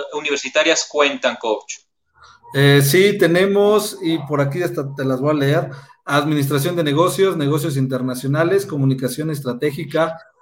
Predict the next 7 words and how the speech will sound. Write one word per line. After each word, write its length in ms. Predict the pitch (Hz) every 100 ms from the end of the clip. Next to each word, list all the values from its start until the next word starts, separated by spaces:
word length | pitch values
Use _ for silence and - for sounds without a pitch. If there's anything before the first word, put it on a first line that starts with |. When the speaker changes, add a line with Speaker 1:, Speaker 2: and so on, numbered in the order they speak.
| _ -
Speaker 2:
mercadotecnia, 880 | 143 139 139 139 139 190 190 190 190
finanzas, 760 | - 147 151 165 175 170 175 -
economía, 840 | 135 135 131 135 156 175 170 170 170
logística, 840 | 135 127 - 175 - 170 - 151 139
contabilidad, 840 | 135 127 123 123 127 147 160 165 - _ _
comunicación 640 | - 143 139 139 131 151 165
organizacional, 1000 | 143 131 123 120 120 127 135 151 247